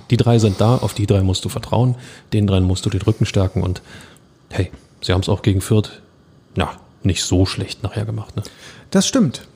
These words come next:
Speaker 2: Aber man muss natürlich dann auch immer berücksichtigen, ähm, Fürth ist in seinen Offensivmöglichkeiten durchaus limitiert. Also die Bewährungsprobe, die kommt jetzt in Leipzig. Da, äh, ist ein ganz anderes Kaliber am Start.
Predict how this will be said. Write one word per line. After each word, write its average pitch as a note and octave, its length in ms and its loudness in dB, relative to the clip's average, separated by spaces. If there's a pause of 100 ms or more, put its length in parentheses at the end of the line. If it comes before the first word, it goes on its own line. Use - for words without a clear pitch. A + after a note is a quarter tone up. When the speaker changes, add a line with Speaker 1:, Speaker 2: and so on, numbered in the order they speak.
(120)
Speaker 2:
Aber E3 220 2
man F3 220 0
muss F#3+ 180 -6
natürlich F3 340 -4
dann E3 180 -6
auch F3 160 -2
immer F3 200 2
berücksichtigen, F3+ 800 -2
ähm, D#3+ 340 -2
Fürth E3+ 340 0
ist F#3 180 -4
in D#3+ 180 0
seinen D3+ 440 0
Offensivmöglichkeiten D#3 1300 -2
durchaus D3+ 320 2
limitiert. D3+ 540 0 (240)
Also C3 180 2
die C3+ 340 -2
Bewährungsprobe, F3+ 840 2
die E3 120 -4
kommt F#3 240 -2
jetzt F#3 180 -6
in F#3 80 2
Leipzig. - 560 -2
Da, - 380 -2
äh, D3 440 -4
ist - 160 -4
ein D#3+ 40 0
ganz D#3+ 220 0
anderes D3+ 300 0
Kaliber C#3+ 400 0
am C#3 120 -2
Start. C#3 340 -2